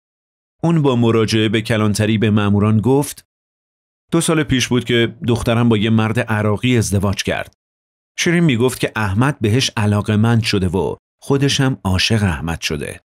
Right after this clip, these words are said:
برای همین با ازدواج اونها مخالفتی نکردم و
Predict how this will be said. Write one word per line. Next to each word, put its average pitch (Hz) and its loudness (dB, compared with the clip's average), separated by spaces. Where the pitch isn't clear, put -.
برای 165 0
همین 147 2
با 120 4
ازدواج 113 0
اونها 113 2
مخالفتی 107 0
نکردم 135 0
و 151 0